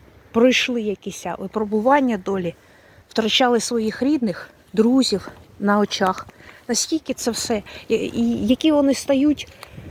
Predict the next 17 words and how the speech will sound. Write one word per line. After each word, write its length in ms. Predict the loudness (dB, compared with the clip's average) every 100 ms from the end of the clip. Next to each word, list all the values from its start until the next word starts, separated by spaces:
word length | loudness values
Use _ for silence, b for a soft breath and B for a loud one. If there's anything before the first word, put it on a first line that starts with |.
| B B
е, 300 | -6 -2 -2
такі, 280 | -2 0 0
знаєте, 520 | 2 0 0 -2 -2 -4
у 120 | -4
них, 180 | -2 -2
е, 300 | -4 -6 -4
більш 320 | 0 0 0 -2
гостра, 560 | -2 -2 0 -2 -2 B B B -14
гострий 520 | -8 -2 -2 0 0
вимір 360 | 2 4 2 0 0
правди, 520 | 4 4 4 -4 -16 -18 -20 _ _ b b b b b
ніж 240 | 2 2 2
у 40 |
звичайних 680 | 0 0 2 0 -2 -10 -6
наших 360 | -6 -6 -6 -4
людей, 360 | -2 -4 -4
да? 140 | -2